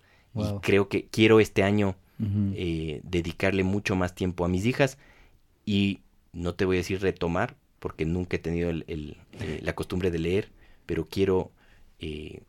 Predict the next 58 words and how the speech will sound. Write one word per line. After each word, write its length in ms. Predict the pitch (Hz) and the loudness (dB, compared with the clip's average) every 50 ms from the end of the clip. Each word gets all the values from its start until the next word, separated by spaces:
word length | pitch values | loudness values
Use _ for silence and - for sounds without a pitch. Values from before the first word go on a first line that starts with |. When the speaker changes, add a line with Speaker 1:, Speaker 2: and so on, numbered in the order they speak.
| _ _ _ _ - - _ _ _ _ - | _ _ _ _ -20 -20 _ _ _ _ -4
Speaker 2:
agarrarle 400 | 92 87 87 85 90 98 98 95 | -2 0 0 2 2 4 4 4
el 60 | 87 | 2
gusto 260 | 82 95 95 - - | 0 -2 -2 0 0
a 40 | 82 | 0
la 80 | 80 76 | 0 -2
lectura, 440 | 71 71 - - 90 82 104 107 101 | -4 -8 -8 -4 -2 2 2 4 4
que, 80 | 107 107 | 2 2
Speaker 1:
Ajá, 160 | 104 98 92 | -2 -2 -2
Speaker 2:
que 80 | - 85 | 0 2
no 160 | 82 87 87 | 4 4 4
la 80 | 87 85 | 2 2
Speaker 1:
ajá. 80 | 101 | 0
Speaker 2:
tengo 220 | 95 87 82 78 76 | -2 -4 -4 -4 -4
tanto. 340 | - 65 67 67 - - | -6 -8 -10 -10 -10 -12
Entonces, 240 | 78 - 95 92 107 | -8 -4 0 2 2
ese 100 | 107 120 | 4 4
es 80 | 107 101 | 2 0
un 80 | 98 | 2
poco 240 | - - 98 165 165 | 2 2 2 2 2
Speaker 1:
Mm. 40 | - | 2
Speaker 2:
mi, 160 | 98 87 82 82 | 2 0 0 0
mi 120 | 98 95 90 | 0 2 2
objetivo 480 | 82 - - 85 - 104 101 95 95 | 0 0 -2 -4 -2 0 2 2 2
de 80 | 87 90 | 2 0
este, 380 | 87 - - - 85 78 - - | -2 -2 -2 -2 -2 -2 -4 -4
de 80 | - 87 | -4 -4
este 240 | 80 - - 87 80 | -4 -4 -2 -4 -4
año. 240 | 73 76 - - - - | -4 -6 -10 -16 -8 -4
Speaker 1:
Buenísimos 560 | 107 107 107 110 123 123 147 139 123 107 95 | -2 2 4 4 4 6 6 6 6 4 2
los 160 | 98 98 90 | 0 -2 2
dos, 460 | 104 120 139 139 110 104 - - - - - | 4 6 6 6 6 4 0 -6 -12 -16 -12
el, 320 | 101 98 98 95 92 92 - 120 117 | -10 -10 -10 -8 -10 -12 -12 -10 -10
el, 180 | 95 92 92 - | -8 -10 -8 -8
el 100 | 123 101 | -8 -4
profesional, 480 | - - 95 98 95 104 104 110 123 127 | -2 -2 -2 -2 0 0 2 2 2 4
pero 340 | - 113 110 101 95 92 - | 4 6 6 6 6 4 0
sobre 180 | - - 98 95 | -2 -2 -2 0
todo 220 | - 127 139 131 | 2 4 4 4
este, 260 | 110 123 120 - - 90 | 4 4 2 0 -2 -4
porque 400 | 101 87 87 82 - 90 95 101 - - - - - - - - - - - - - _ | -4 -4 -6 -6 -6 -6 -6 -6 -8 -12 -20 -20 -20 -20 -20 -20 -20 -20 -20 -20 -20 _
sí 140 | - - 135 | -2 2 2
es 80 | 131 123 | 4 4
difícil 420 | 127 117 101 117 113 - 117 101 | 6 6 6 6 6 6 4 2
reconocer 520 | 95 101 92 - 98 98 95 - 107 101 - | 2 2 2 2 2 2 4 4 2 2 2
que 100 | - 92 | 0 0
a 60 | 92 | 2
veces 180 | 95 98 95 | 2 2 4
uno 380 | 90 92 95 95 95 92 92 90 | 2 2 2 4 4 4 4 4
le 120 | 90 90 | 4 4
dedica 300 | 90 90 90 90 - 98 | 4 4 4 4 2 2
más 220 | 95 92 90 90 - | 2 2 2 0 0
tiempo 260 | - 98 92 85 90 | 0 0 0 2 0
al 80 | 92 87 | 0 -2
celular 440 | - 98 92 90 90 90 87 85 80 | -2 -2 -2 0 0 -2 -2 -4 -4
que 240 | - 87 85 87 87 | -6 -8 -6 -6 -6
a 80 | 85 85 | -6 -4
los 320 | 87 87 87 90 90 92 | -2 -2 -2 0 0 0
guaguas. 560 | 90 92 110 117 123 127 110 87 - - - | 2 4 4 4 4 4 2 0 -2 -6 -14